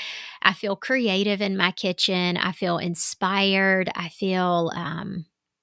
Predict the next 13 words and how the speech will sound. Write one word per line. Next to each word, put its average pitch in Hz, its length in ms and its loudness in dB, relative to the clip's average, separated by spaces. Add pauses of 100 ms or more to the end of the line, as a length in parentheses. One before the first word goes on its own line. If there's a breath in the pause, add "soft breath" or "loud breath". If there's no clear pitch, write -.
(200)
motivated. 240 880 6
So 180 200 6
that's 196 320 4
when 185 120 2
I'm 180 140 6
in 254 80 4
my 262 120 4
kitchen, 226 360 6
I'm 175 300 6
getting 202 320 2
stuff - 360 0
done. 208 420 6
I'm 165 220 2